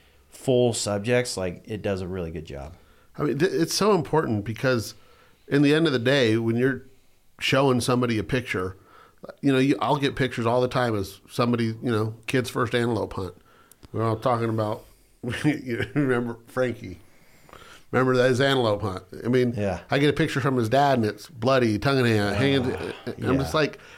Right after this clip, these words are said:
Speaker 2: that's not the memory you want.
Speaker 1: Uh,
Speaker 2: Uh, you take
Speaker 1: and I
Speaker 2: a good picture 'cause that's what you're gonna put on
Speaker 1: Yeah.
Speaker 2: your wall. That's what you're gonna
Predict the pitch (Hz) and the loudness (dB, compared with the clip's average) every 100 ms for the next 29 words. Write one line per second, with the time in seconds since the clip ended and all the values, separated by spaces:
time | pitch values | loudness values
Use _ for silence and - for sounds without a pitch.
0 | - 143 - 320 123 117 117 113 110 107 | -2 0 2 2 2 4 4 2 2 2
1 | 101 113 117 101 98 117 - - 135 135 | 2 2 2 0 0 -2 -2 -6 -6 -6
2 | - 190 233 285 175 120 147 180 180 - | -2 0 2 2 0 0 2 2 -2 -2
3 | 180 202 120 110 120 180 175 196 156 143 | -2 0 -2 0 0 0 2 2 2 0
4 | 117 156 156 135 120 120 120 - - - | 0 0 2 2 2 2 0 -6 -10 -4
5 | 135 156 139 135 139 131 120 | 0 2 2 4 4 4 2